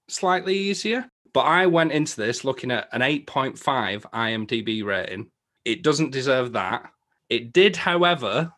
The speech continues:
leave me laughing on at least ten different occasions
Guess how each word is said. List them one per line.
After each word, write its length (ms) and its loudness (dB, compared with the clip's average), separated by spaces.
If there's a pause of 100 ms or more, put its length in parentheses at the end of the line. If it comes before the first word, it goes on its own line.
(160)
leave 360 -2
me 120 -4
laughing 640 -2 (140)
on 120 -2
at 120 -4
least 260 -4
ten 240 -2
different 320 -4
occasions 640 -6